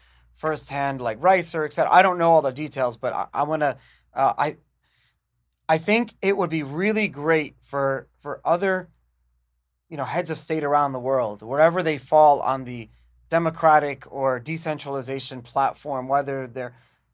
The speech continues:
capitalist or socialist or whatever the country is, it would be great if other, he can be a beacon for them and to say, "Hey, like,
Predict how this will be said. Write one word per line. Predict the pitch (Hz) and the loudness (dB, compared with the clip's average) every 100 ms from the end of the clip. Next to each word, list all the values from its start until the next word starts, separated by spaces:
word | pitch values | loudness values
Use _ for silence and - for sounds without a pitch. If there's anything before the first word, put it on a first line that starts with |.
| _ | _
capitalist | - 175 170 156 160 139 | 4 4 4 2 -2 -2
or | 131 | -10
socialist | 120 170 156 151 139 | -4 -4 -2 -4 -4
or | 135 | -4
whatever | 135 156 170 | 0 0 0
the | 170 | -4
country | - 156 156 135 147 | -4 -6 -6 -6 -6
is, | 143 | -6
it | 131 | -8
would | 127 | -12
be | 123 | -14
great | 147 170 | -6 -2
if | 196 - _ | -2 -4 _
other, | 160 160 151 - _ _ _ | 2 2 -2 -4 _ _ _
he | - 214 | -4 -4
can | 208 170 | -4 -4
be | 160 | 0
a | 147 | -2
beacon | 117 170 165 147 | -2 -6 -4 -10
for | 131 131 | -8 -4
them | 135 143 | -2 -2
and | 131 | -6
to | 120 | -12
say, | 117 131 | -10 -8
"Hey, | 123 139 156 147 117 _ _ _ _ - | -6 -4 -2 -2 -6 _ _ _ _ -4
like, | 135 135 131 | -2 -2 -4